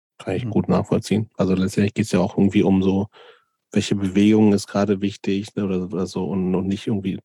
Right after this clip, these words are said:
Speaker 1: da, das an Einzelpersonen festzumachen. Also finde ich, finde ich sehr nachvollziehbar und, äh, sympathisch, weil auch dieses Idolisieren,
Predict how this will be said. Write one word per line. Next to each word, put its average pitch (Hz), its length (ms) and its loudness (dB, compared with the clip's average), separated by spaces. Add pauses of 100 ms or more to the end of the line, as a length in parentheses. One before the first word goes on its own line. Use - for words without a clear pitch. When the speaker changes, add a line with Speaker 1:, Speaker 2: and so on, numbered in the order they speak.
(120)
Speaker 1:
da, 73 120 -4
das 95 220 -6
an 104 80 -2
Einzelpersonen 104 680 -2
festzumachen. 101 680 -6
Also 113 220 -10
finde 110 240 -4
ich, - 160 -14 (220)
finde - 240 -4
ich 117 120 -6
sehr 101 320 -2 (840)
nachvollziehbar 117 760 0
und, 117 300 -2
äh, 120 340 0
sympathisch, 117 920 -4
weil 104 260 -2
auch 104 140 -6
dieses 107 360 -4
Idolisieren, 113 880 0